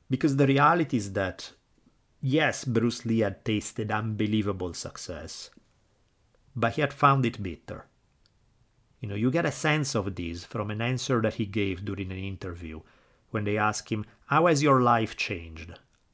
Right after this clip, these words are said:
Have you, how have you changed since you have gotten successful?" And Lee replied, "Well, it has changed in the sense that it's like I'm in jail.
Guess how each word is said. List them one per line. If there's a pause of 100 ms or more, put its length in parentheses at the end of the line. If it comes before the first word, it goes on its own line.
(380)
Have
you,
how
have
you
changed (240)
since
you
have
gotten
successful?" (1160)
And
Lee
replied, (540)
"Well, (1000)
it
has
changed
in
the
sense
that
it's
like
I'm
in
jail.